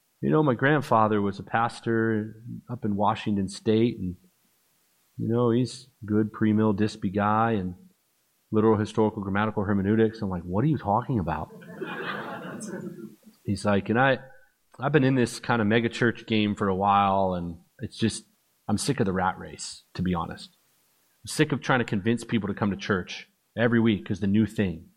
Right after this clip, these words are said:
I'm sick of the hype. I just, I wanna do, this can't be it. I just wanna do church biblically." Like,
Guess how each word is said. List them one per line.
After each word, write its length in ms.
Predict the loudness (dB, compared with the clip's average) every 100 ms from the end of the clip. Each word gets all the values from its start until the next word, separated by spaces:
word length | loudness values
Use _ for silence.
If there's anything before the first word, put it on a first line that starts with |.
| -6
I'm 100 | -2
sick 200 | 0 2
of 60 | 2
the 80 |
hype. 360 | 0 0 -2 -8 -20 -20 _ _ _ _ -4
I 40 | 0
just, 280 | 0 0
I 40 | 0
wanna 180 | 2 4
do, 140 | 2 0
this 160 | -2 -2
can't 300 | 2 2 4
be 160 | 0
it. 240 | -2 -6 -16 _ -20 -20 -6 -2
I 60 |
just 480 | 0 4 6 4 2
wanna 200 | 2 2
do 220 | 4 4
church 560 | 2 2 4 4 0 -10 -16 _ _ -12 2
biblically." 600 | 4 4 0 -4 -10 -12 _ _ _
Like, 140 | -8